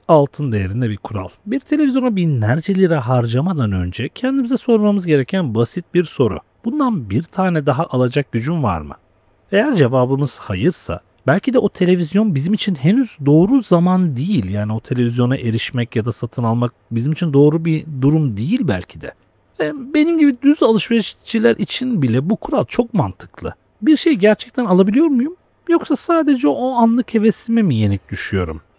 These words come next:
Yani işletmeler için de aslında durum aynı. Büyük bir yatırım yapmadan önce sadece o anki karlılığa değil,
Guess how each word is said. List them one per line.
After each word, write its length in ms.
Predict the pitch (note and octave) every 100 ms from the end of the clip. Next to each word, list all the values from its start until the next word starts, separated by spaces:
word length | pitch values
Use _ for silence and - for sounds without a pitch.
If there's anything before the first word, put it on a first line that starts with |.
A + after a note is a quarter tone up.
| _ _ _ D#4+ -
Yani 180 | F#4 E4
işletmeler 600 | D#4 - - C#4+ D4+ D4+
için 360 | D4 - D4 C#4+
de 220 | A#3+ C#3
aslında 500 | A#2+ - - A#2 G#2+
durum 260 | G#2+ G2+ F#2
aynı. 300 | F2 D#2+ D2 - _ _ -
Büyük 300 | E3+ C4 -
bir 80 | A3+
yatırım 500 | D3+ - B2+ D#3+ C#3+
yapmadan 500 | G#2+ - C3+ F#2+ E2+
önce 360 | E2 F2+ C3
sadece 640 | F3+ - G2 B2+ G3 F3 -
o 240 | - F3+ F#3+
anki 440 | D#3+ D#3 - -
karlılığa 580 | C#3 C3 B2+ B2+ C3+ G#2+
değil, 220 | B2 E3+